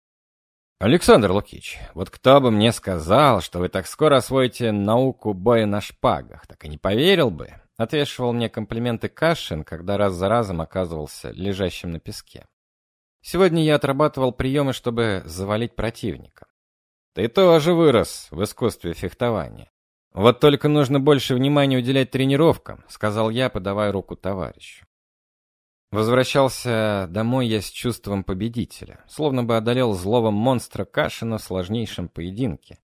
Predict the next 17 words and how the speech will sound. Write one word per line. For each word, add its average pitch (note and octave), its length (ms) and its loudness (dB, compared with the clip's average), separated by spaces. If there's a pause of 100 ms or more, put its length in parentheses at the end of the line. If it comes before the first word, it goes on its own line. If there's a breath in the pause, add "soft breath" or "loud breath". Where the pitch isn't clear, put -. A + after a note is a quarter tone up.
(420)
А E2 80 -4
все E2 180 -4
потому, E2 340 -4
что - 200 -12
женушка D#2 640 -8
моя B2 440 -2 (160)
наблюдала A2+ 720 0
за G#2+ 140 -2
тем, B2+ 220 -2
как A#2+ 220 -4
ее G2+ 240 -2
муженек A2 640 -4
развлекался F#2+ 760 -4
со F2+ 180 -8
шпагой E2+ 440 -6
в C#2+ 80 -10
руках. - 540 -14